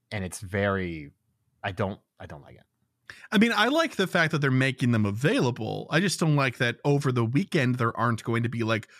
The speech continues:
Speaker 2: rotating hours of, like,
Speaker 1: Yeah.
Speaker 2: legendaries where it's like, hey, Palkia and Dialga will be in raids all the time, but you also might see from this hour to this hour, Heatran, this
Speaker 1: Yeah.
Speaker 2: hour and this hour,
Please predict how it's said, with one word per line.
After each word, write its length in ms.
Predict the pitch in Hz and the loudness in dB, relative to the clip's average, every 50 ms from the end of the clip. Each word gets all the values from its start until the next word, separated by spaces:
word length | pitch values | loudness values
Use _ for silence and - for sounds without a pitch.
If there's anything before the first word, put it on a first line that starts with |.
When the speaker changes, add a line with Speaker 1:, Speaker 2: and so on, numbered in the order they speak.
| - _ - | -12 _ 2
Speaker 2:
rotating 460 | 127 147 170 160 165 165 165 165 151 | 4 4 4 4 2 0 2 2 2
hours 600 | 143 156 170 131 104 - - - - - - - _ - | 4 2 2 0 -2 -4 -8 -10 -10 -10 -12 -12 _ 0
of, 400 | 123 123 117 113 113 113 117 - | 2 4 4 4 2 0 0 0
like, 160 | 117 110 110 | 0 2 2
Speaker 1:
Yeah. 80 | 113 107 | 2 0
Speaker 2:
legendaries 640 | 117 120 110 110 117 117 110 104 101 98 101 - - - - - - | 0 -2 0 0 2 0 2 2 0 0 -2 -4 -8 -12 -16 -8 0
where 140 | 190 190 196 | 2 2 2
it's 120 | 185 - | 2 0
like, 160 | 190 180 175 | 0 -2 0
hey, 240 | - 196 180 151 147 - - - _ - | 0 0 0 0 -2 -4 -12 -20 _ 0
Palkia 580 | - 175 185 202 196 - 208 202 202 202 208 - | 2 2 2 2 0 -2 -2 0 0 0 0 -2
and 140 | 165 156 147 | -2 -2 0
Dialga 560 | 139 147 147 156 160 165 160 151 135 123 - - _ _ _ - | 2 2 2 2 2 2 2 0 0 0 -2 -4 _ _ _ -2
will 120 | - 147 143 | 0 0 2
be 200 | 147 180 170 156 | 2 2 4 4
in 120 | 147 143 | 4 4
raids 340 | 139 139 139 139 131 - - _ - | 2 4 2 2 0 -2 -6 _ 0
all 260 | 156 170 185 196 196 | 2 4 4 4 2
the 100 | 185 - | 0 -2
time, 260 | - - 135 123 120 | -2 -2 -4 -4 -2
but 160 | 131 127 - | -4 -4 -4
you 80 | 185 170 | -4 -4
also 340 | - 170 190 190 - - 180 | -2 0 0 0 0 2 2
might 320 | 160 165 175 175 170 - - | 4 4 4 2 0 -2 -4
see 340 | - - - 247 226 165 147 | -6 -2 0 0 0 0 -2
from 360 | - - 147 135 127 123 120 | -2 -2 0 0 2 2 0
this 260 | 143 165 160 - - 160 | 0 -2 -2 -2 0 0
hour 220 | 156 156 156 156 | 2 2 2 2
to 140 | 147 - 127 | 0 -2 -2
this 280 | 139 214 226 - - | -2 -2 -2 0 0
hour, 320 | 135 123 113 113 123 131 - - - _ | 0 2 2 2 2 0 -2 -6 -18 _
Heatran, 520 | - - 277 - - - - 113 92 104 - _ _ _ _ _ - | -4 -2 -2 -2 -2 -2 -4 -2 -4 -4 -10 _ _ _ _ _ 0
this 180 | 147 151 - - | 0 0 2 2
Speaker 1:
Yeah. 120 | 170 156 151 | 2 4 4
Speaker 2:
hour 80 | 143 | 4
and 80 | 151 185 | 2 2
this 180 | 214 - - | 0 0 -2
hour, 340 | 127 104 101 113 143 160 - | -2 0 0 0 -2 -4 -6